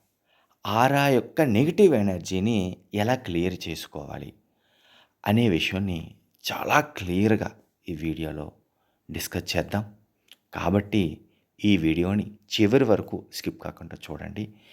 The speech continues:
ఇది చాలా చాలా ఇంపార్టెంట్ టాపిక్. ఇది ప్రతి ఒక్కరికి చాలా చాలా హెల్ప్ అవుతుంది. Especially law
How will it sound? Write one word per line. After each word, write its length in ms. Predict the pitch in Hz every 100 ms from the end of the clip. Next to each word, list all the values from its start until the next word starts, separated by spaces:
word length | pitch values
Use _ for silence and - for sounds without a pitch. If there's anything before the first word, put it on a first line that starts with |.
| - -
ఇది 180 | 113 131 - -
చాలా 260 | - 110 117 104
చాలా 220 | 107 107 98 90
ఇంపార్టెంట్ 680 | 90 - 107 110 117 107 104
టాపిక్. 340 | 85 - -
ఇది 200 | - 107 85 - - - - -
ప్రతి 340 | 101 104 139 139 101
ఒక్కరికి 480 | - 92 - - - - - -
చాలా 260 | 101 113 120 -
చాలా 220 | 95 101 95
హెల్ప్ 220 | 80 85
అవుతుంది. 380 | 80 - - - _ _ _ _ _
Especially 840 | 87 90 - - 95 - 92 101 123 104 80
law 160 | 85